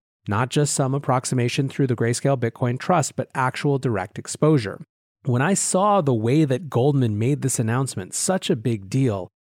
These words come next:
it felt to me like they really felt they had to get it done now, even though they couldn't say much about what they were going to actually offer, or frankly, weren't totally sure what the final offerings were actually going to look like.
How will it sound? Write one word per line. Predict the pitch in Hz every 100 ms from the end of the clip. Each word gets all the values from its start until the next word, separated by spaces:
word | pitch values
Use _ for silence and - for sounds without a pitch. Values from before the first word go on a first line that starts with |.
| _
it | 127 -
felt | - 185
to | -
me | 180 165
like | 131
they | - 107
really | 110 131 156 151
felt | 147 139 127
they | 113
had | - - 147 147
to | 147
get | 123 123
it | 117
done | 117 110
now, | 113 120 110 -
even | 160 165 160
though | 147
they | 123
couldn't | - - 135
say | 127 143 110
much | 113 151 151
about | 117 110
what | 117 120
they | 117
were | 113
going | 110 101
to | 110
actually | 107 - 113 101
offer, | 143 156 - 127 - _ _
or | 123
frankly, | - 226 254 196
weren't | 139 135 240 196
totally | - 214 220 220
sure | - - 220 151
what | 127
the | -
final | - 160 170 165
offerings | 123 127 - 127 120
were | 104
actually | 92 - 107
going | 104 95
to | 101
look | 95 190 -
like. | 87 80 -